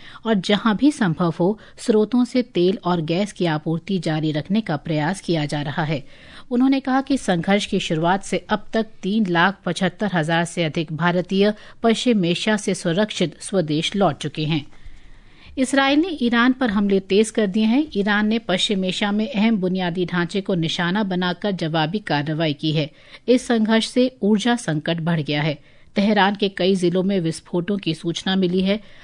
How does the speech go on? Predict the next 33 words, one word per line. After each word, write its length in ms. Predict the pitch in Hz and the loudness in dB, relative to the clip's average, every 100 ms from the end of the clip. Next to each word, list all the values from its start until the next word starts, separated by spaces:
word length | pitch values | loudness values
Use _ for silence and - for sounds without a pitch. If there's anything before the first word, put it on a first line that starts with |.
| - | -6
हमारे 300 | 247 262 262 | 2 4 4
संवाददाता 760 | 262 240 220 214 202 180 170 175 | 2 0 2 2 2 0 2 0
ने 120 | 165 | 0
बताया 360 | 147 139 160 165 | -2 -2 -2 -2
है 140 | 190 | -2
कि 140 | 190 180 | 0 -2
अंतर्राष्ट्रीय 840 | 156 170 160 147 156 - 190 196 | 0 -2 0 0 -2 -6 -2 0
ऊर्जा 420 | 208 190 175 180 | 0 -4 -2 0
विभाग 400 | 160 160 151 170 175 | 0 -4 -2 -4 -2
के 100 | 151 | -6
प्रमुख 420 | 147 165 175 214 - - - - | -4 -2 0 -2 -4 -14 -16 -8
फातेह 440 | - 220 220 262 247 | 0 2 2 0 0
बिरोल 380 | 170 180 208 240 | 0 0 2 2
ने 120 | 160 | 0
कहा 240 | 151 160 185 | -2 -2 0
है 180 | 196 226 - - | -2 -4 -10 -8
कि 140 | 240 269 | 0 0
इस 80 | |
संघर्ष 420 | - 240 220 226 - | 2 0 2 2 2
के 160 | 254 | -2
चौथे 480 | 247 - 175 175 262 | -2 -2 -2 0 0
सप्ताह 480 | 254 196 - 185 214 | 0 -2 -2 0 0
में 140 | 208 196 | 0 -4
प्रवेश 380 | - 151 160 - | -4 -2 -2 -2
करने 300 | 160 156 156 | -2 0 -2
के 160 | 156 151 | -2 -2
बाद 280 | 170 190 | 2 0
से 260 | 196 214 208 - - - | 2 2 2 0 -20 -12
क्षेत्र 500 | - 269 277 226 180 | -2 0 0 0 0
भर 120 | 196 180 | 0 0
में 200 | 185 208 - | 0 -2 -2
चालीस 540 | 202 185 196 247 - | 0 2 2 0 -2
तेल 300 | - 190 196 | 0 2 2